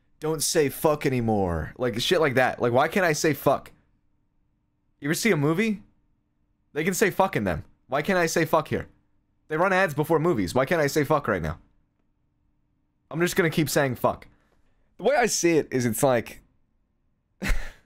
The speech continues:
there's something really harmful about a hug box, right? Which if you don't know, that's, I've named my channel this because I didn't want to delete my comments, right? Like, when I started, when I got into YouTube, right? Uh, it was like,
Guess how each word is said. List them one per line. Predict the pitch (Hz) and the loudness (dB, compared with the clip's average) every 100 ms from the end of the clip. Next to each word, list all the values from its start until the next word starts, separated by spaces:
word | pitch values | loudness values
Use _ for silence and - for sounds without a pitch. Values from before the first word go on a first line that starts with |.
| _ _ _ _ _ _ _ | _ _ _ _ _ _ _
there's | 196 202 | -6 0
something | 277 277 247 | 2 4 4
really | 196 175 | 4 4
harmful | 139 143 135 135 | 4 2 2 2
about | 110 113 | 2 4
a | 90 | 4
hug | 104 87 | 2 2
box, | 80 73 - | 0 -2 -2
right? | 95 90 | 0 2
Which | 98 | 2
if | 151 | 2
you | 156 | 2
don't | 143 135 113 | 2 2 2
know, | 104 | 2
that's, | 92 104 76 | 2 -2 0
I've | 90 113 | 2 2
named | 135 131 | 2 2
my | 113 | 2
channel | 139 117 | 2 2
this | 101 95 | 2 0
because | 113 117 104 | 0 0 0
I | 95 | 0
didn't | - 135 120 - | -2 -2 -4 -4
want | - 104 - | -2 -2 -2
to | 98 | 0
delete | 98 101 - | 2 0 0
my | 90 76 | -4 -2
comments, | 82 78 - - - | -4 -4 -6 -6 -2
right? | 76 104 | -2 -2
Like, | 90 - - _ _ _ _ _ | -4 -6 -18 _ _ _ _ _
when | - 156 196 | -2 0 2
I | 240 | 0
started, | - 226 202 165 - - | 0 2 2 0 -2 0
when | 160 | 2
I | 185 | 2
got | 226 | 2
into | 208 165 | 2 2
YouTube, | 135 107 101 82 | 2 2 0 2
right? | 87 92 - _ _ _ _ _ _ | 0 0 -4 _ _ _ _ _ _
Uh, | - 123 117 113 - | -2 0 2 2 2
it | 131 | 0
was | 127 | 2
like, | 131 107 - | 0 0 -8